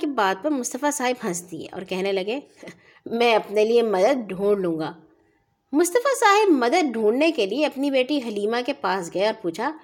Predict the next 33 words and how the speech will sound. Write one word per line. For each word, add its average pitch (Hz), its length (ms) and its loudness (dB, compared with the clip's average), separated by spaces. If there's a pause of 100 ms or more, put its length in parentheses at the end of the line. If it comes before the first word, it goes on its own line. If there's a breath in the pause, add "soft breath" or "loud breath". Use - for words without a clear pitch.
(500 loud breath)
"کیا 269 220 4
آپ 330 180 0
کھجوریں 226 420 6
خریدنے 190 320 2
میری 240 220 4
مدد 214 360 2
کریں 214 220 4
گی 370 180 4
تاکہ 226 340 2
ہم 320 200 2
افطار 220 440 2
کا 269 60 2
اہتمام 208 460 2
کر 285 180 2
سکیں؟" 311 300 0 (1120)
"میں 370 360 -2
روزے 349 320 2
کی 415 80 0
وجہ 427 240 4
سے 427 80 -2 (140)
تھک 370 260 -2
گئی 349 220 2
ہوں 262 80 0
ابا 240 260 -4
جان 269 480 -2
اور 330 200 -2
آپ 302 240 0
کی 381 100 0
مدد 330 280 0
نہیں 330 220 2
کر 392 220 0
پاؤں 240 260 -2
گی،" 202 200 -6